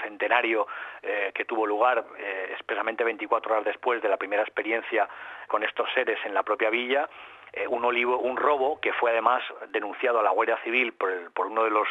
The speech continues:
eh, de los vecinos de la zona. Cuando la Guardia Civil llega, llega al lugar, lo que se encuentra es una estampa de lo más, eh, extraña. Este olivo parecía arrancado de cuajo del, de la tierra,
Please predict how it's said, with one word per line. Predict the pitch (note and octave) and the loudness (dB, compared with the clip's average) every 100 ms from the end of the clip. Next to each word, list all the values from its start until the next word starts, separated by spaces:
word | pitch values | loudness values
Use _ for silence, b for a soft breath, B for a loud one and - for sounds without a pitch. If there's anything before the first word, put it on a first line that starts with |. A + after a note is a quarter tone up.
| - | 0
eh, | G2 F#2 F2 | 0 -2 -4
de | G2 | -6
los | G2 | -4
vecinos | G2+ - A2 G#2 | -4 -4 -2 2
de | G#2+ | 2
la | G2+ | 2
zona. | C3 C3 D#3 B B B B | 4 2 0 B B B B
Cuando | - A2 A2 | 0 2 2
la | G#2+ | 4
Guardia | G#2 A#2+ A2 | 4 4 2
Civil | A#2+ A#2+ A#2+ | 2 2 2
llega, | G#2+ A#2 A#2 A2 G#2+ - - | 0 2 4 6 4 2 -2
llega | A#2 A#2+ | 2 4
al | |
lugar, | A#2 B2 C#3 | 4 2 2
lo | C#3 | 0
que | A2 | -2
se | - | -6
encuentra | G2+ A2 A#2 | -2 0 0
es | A2+ | 0
una | A2+ G2+ | 0 0
estampa | - A2+ B2 | 2 2 4
de | C3 | 4
lo | G2+ | 4
más, | G2+ G#2+ - | 4 4 0
eh, | G#2 F#2 | -4 -2
extraña. | F#2 - D3+ D#3 G#2+ - B B B - | -4 0 0 0 -4 -6 B B B -8
Este | - - - | -8 -2 0
olivo | A2+ A#2+ B2 A2+ | 2 2 2 4
parecía | G#2+ G2 A2+ A2+ A#2 A2+ G#2+ | 2 2 -2 2 4 4 2
arrancado | - - G#2+ A2+ G#2+ B2+ B2+ B2 | 0 0 2 0 2 2 2 2
de | A2+ G2+ | 0 -2
cuajo | B2 B2+ - A2 | 0 0 2 2
del, | G2+ G2 F2+ - | 0 -2 -6 -4
de | G2+ | 0
la | G2 | 0
tierra, | B2+ D3 C3+ D#3 | 2 2 2 0